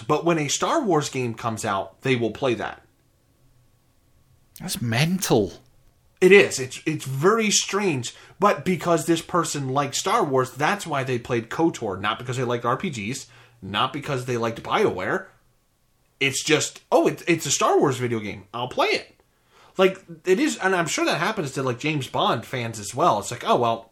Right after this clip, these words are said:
Speaker 1: yeah, there's a James Bond game. Sure, I'll play it." Like, uh, I, I don't know. I'd be very curious to see.
Speaker 2: Can you imagine,
Speaker 1: You
Speaker 2: like, a James Bond person in the future and you're like,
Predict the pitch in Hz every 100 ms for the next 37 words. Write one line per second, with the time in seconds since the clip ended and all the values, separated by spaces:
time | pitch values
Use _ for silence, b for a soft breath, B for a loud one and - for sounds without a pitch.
0 | - 107 120 117 117 127 107 - 180 123
1 | 104 143 - _ _ _ _ - 151 123
2 | 113 165 139 - B B 175 180 - -
3 | 160 165 156 156 156 160 170 175 175 160
4 | 143 127 139 107 147 131 - 151 139 123
5 | - - 135 104 - B B B B -
6 | 151 147 143 185 190 247 320 175 135 -
7 | - B B 127 - 135 135 151 117 -
8 | 113 139 151 - - 156 156 - 131 127
9 | 104 139 - 156 131 120 123 123 -